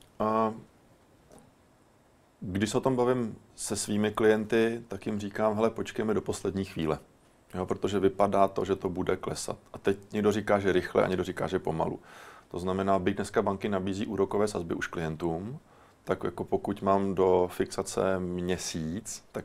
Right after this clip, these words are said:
dnešní sazbu prostě pravděpodobně beru. Pokud mám do fixace tři měsíce, čtyři měsíce, tak jsem zatím všem klientům, co jsme to společné financování řešili, řekl, hele, vyčkejme.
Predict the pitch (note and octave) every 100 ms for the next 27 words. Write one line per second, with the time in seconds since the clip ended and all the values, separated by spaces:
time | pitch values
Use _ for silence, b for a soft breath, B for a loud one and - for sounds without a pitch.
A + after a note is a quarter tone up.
0 | - - F2+ - G2+ G#2 F2+ F#2 F#2 F2+
1 | G#2+ - E2+ F2+ G2 F#2 F#2 F#2+ E2+ D2+
2 | D2+ - B B B - - F#2 G2+ G2
3 | F2+ G2+ - G2+ - G2+ - F#2 F#2+ G#2+
4 | G#2+ G3+ F2+ F2 F2 - F2+ - - -
5 | G2 F#2 - F2+ - F2+ - F#2 F2+ F#2
6 | F#2 F#2 G2+ G2+ - G2+ - - G2 -
7 | F#2+ F#2+ G2 F#2 - F#2 F#2 G2 F2 F2+
8 | F2 - -